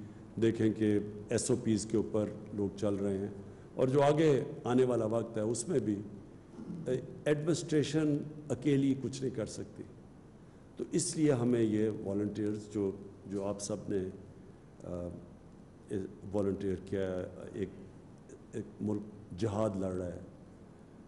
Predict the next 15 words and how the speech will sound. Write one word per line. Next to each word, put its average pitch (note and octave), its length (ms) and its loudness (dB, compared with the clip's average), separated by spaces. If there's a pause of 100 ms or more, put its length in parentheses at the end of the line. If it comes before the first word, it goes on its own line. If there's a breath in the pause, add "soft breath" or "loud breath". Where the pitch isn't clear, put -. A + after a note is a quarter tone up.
(100)
एक - 120 -8
मुश्किल G#2+ 300 -2
वक्त F#2 320 -2
के G2+ 60 -2
लिए, F#2+ 200 -2
तो F#2 140 -6
मैं G2+ 140 0
आप G2+ 140 -2
सबका G#2+ 320 -4
फिर A2 280 -6
से A2 140 -2
शुक्रिया G2+ 340 -6
अदा F#2 160 -4
करता - 340 -12
हूँ। - 80 -16